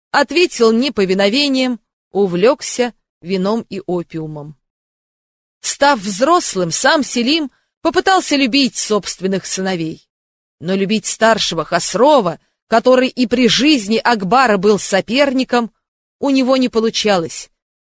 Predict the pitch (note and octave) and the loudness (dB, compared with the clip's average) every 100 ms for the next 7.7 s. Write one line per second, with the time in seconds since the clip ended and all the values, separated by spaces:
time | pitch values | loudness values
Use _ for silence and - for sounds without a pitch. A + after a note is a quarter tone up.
0 | _ _ - D#4 F4+ E4 G#3 G#3+ - G#3+ | _ _ -6 2 4 4 2 -4 -2 -4
1 | - A3 G#3+ G#3+ G3+ A3 A3 C4+ B3 - | -2 0 2 2 2 2 2 2 0 -6
2 | - D4+ D4+ B3+ B3+ B3+ A#3 - A#3 A#3 | 0 2 4 2 2 2 0 0 0 0
3 | - A3+ A3 G3 _ _ _ - D4+ E4 | -2 0 0 -2 _ _ _ -2 2 4
4 | C4+ A#3+ - B3+ A#3 A3+ A3 G3 G3 F#3+ | 2 0 0 2 2 0 -2 -4 -2 -2
5 | D#3+ F3 F3 E3 D#3+ D3 - _ _ _ | -4 -4 -6 -6 -12 -16 -20 _ _ _
6 | _ _ _ F#3 A3+ A3 A3+ A#3 A3 B3 | _ _ _ -2 0 2 2 2 2 2
7 | A#3 A3 A3 F3+ F3+ C#4+ A3+ | 2 2 2 -2 -2 -2 -2